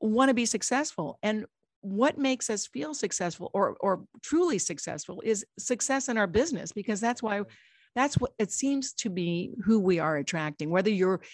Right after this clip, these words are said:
Speaker 1: an entrepreneur working in a company, it's, it's still your business within that company.
Speaker 2: That's right.
Speaker 1: How successful you are, how fa-, how fast can you get up the ladder?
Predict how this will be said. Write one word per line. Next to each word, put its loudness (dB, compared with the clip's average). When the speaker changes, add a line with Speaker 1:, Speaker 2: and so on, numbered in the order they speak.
Speaker 1:
an -2
entrepreneur 0
working 4
in 4
a 2
company, 0
it's, -4
it's -2
still 6
your 4
business 0
within 2
that -2
company. -2
Speaker 2:
That's -20
right. -14
Speaker 1:
How 6
successful 2
you 4
are, 2
how 4
fa-, 0
how 6
fast 2
can -2
you -2
get 2
up -6
the -2
ladder? -2